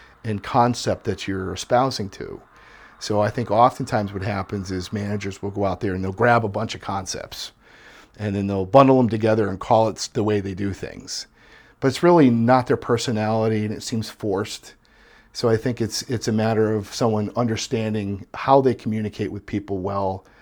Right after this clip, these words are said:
being able to use whatever communication style and management style that works best for them, but is in line with the organization. And a good mentor will,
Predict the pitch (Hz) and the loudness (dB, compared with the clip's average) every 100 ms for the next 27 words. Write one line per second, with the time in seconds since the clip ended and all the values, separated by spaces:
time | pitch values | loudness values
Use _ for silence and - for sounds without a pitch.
0 | - _ _ _ 117 131 131 123 110 110 | -20 _ _ _ 2 4 6 4 0 -2
1 | - 95 104 117 113 - 104 110 107 - | -6 -6 -2 -2 -2 -4 -2 -2 -4 -6
2 | 107 104 - 104 - 104 - 107 98 98 | -6 -6 -4 -4 -4 -6 -6 -4 -2 -2
3 | 98 92 98 101 104 98 95 - 101 98 | -4 -4 -4 -4 -6 -8 -12 -8 -4 -4
4 | 95 82 92 - - 101 98 - 98 101 | -4 -6 -8 -10 -6 -6 -4 -8 -6 -6
5 | 98 95 - - _ 104 104 92 90 92 | -6 -10 -16 -20 _ -4 -2 -4 -6 -6
6 | 92 95 - 87 82 90 90 87 95 - | -6 -6 -8 -10 -10 -12 -10 -8 -8 -10
7 | - 110 - _ - _ 117 113 139 139 | -12 -16 -20 _ -20 _ -2 2 4 4
8 | 127 135 117 107 110 | 2 2 0 -2 -4